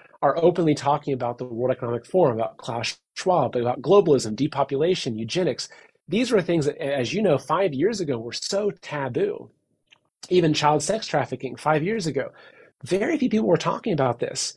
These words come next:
but there's so many people that are now seeing it. And what's amazing, though, is that they're seeing it and something is awakening in them that's saying, "I, I can't stand for this. I'm not gonna allow this to happen. I'm going to fight back against this." Because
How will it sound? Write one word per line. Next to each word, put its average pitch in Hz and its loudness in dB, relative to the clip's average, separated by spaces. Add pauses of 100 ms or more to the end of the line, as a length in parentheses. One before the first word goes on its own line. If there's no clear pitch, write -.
(260)
but 151 6
there's - 2
so 185 2
many 180 0
people 170 -6
that 135 0
are 127 0
now 117 -2
seeing 190 0
it. 113 -6 (320)
And 143 4
what's 151 4
amazing, 160 0
though, 117 0
is 131 -8
that 123 0 (360)
they're 131 0
seeing 165 0
it 143 0
and 131 -4
something 196 -4
is 143 0
awakening 131 0
in 117 -6
them 117 -12 (760)
that's 131 2
saying, 123 2 (120)
"I, 135 -8 (440)
I 151 2
can't 180 -4
stand 127 -2
for 123 -4
this. 120 -6
I'm 139 2
not 143 4
gonna 131 -4
allow 123 -4
this 113 -6
to 120 -4
happen. 117 -4
I'm 127 -4
going 131 4
to 143 -2
fight 127 -4
back 120 -4
against 123 -4
this." 123 -6
Because 135 0